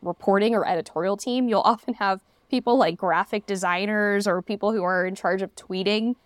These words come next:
going after editors for basically practicing proper journalism. And also people who don't have much experience or talent in the field whatsoever.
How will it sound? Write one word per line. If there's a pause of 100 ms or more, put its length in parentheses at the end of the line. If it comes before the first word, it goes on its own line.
(220)
going
after
editors
for (160)
basically
practicing
proper
journalism. (260)
And
also
people
who
don't (380)
have
much
experience
or
talent
in
the
field
whatsoever.